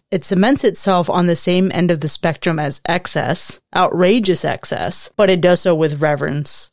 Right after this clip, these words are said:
with love, and with intention. So, Paris, I think you classify this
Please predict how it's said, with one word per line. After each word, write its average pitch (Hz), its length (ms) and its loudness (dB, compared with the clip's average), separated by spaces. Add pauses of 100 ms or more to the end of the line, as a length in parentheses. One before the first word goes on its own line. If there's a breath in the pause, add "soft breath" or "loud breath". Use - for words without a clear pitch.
with 156 260 -4
love, 143 480 -2
and 156 160 -4
with 143 140 -4
intention. 147 880 -6
So, 160 340 0
Paris, 190 280 2
I 180 60 4
think 170 180 0
you 180 340 2
classify 175 540 0
this 160 240 -2